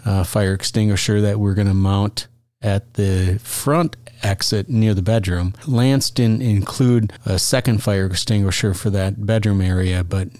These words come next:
we feel that it's important to add that, uh, second fire extinguisher to the, um, the bedroom area because,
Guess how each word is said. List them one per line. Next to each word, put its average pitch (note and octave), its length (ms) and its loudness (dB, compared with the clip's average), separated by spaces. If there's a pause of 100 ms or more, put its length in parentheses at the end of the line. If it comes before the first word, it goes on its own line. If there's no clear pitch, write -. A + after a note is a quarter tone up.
we A2 180 0
feel G2+ 300 0
that F#2+ 180 0
it's F#2 180 -2
important G2+ 520 -2
to A2+ 160 -2
add G#2 280 0
that, F#2+ 220 -2 (160)
uh, F2 220 -4
second - 640 -2 (200)
fire B2 280 0
extinguisher F#2+ 640 -2
to - 200 -6
the, F#2 480 0 (220)
um, E2+ 480 -2 (420)
the G2+ 200 0
bedroom F#2 400 0
area E2 480 -2
because, G2 520 -2